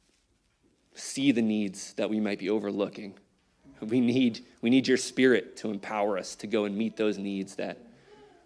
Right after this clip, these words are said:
maybe we'd rather ignore, but help us not to ignore those things.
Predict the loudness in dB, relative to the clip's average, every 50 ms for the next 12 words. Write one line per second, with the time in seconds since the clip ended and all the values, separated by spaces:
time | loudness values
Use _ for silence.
0 | _ _ _ _ _ _ _ _ _ _ _ _ _ -8 -4 -2 -2 0 0 -2
1 | -4 -4 -4 -4 -4 -4 -4 -4 -6 -6 -6 -6 -8 -8 -8 -8 -10 -12 -14 -16
2 | _ _ -20 -20 _ _ _ _ _ -12 -10 -8 -8 -10 -12 -14 -4 -2 0 0
3 | 0 -2 -4 -2 -2 -4 -4 -6 -6 -6 -4 -4 -6 -6 -6 -8 -10 -10 -10 -12
4 | -12 -12 -12 -12 -14 -16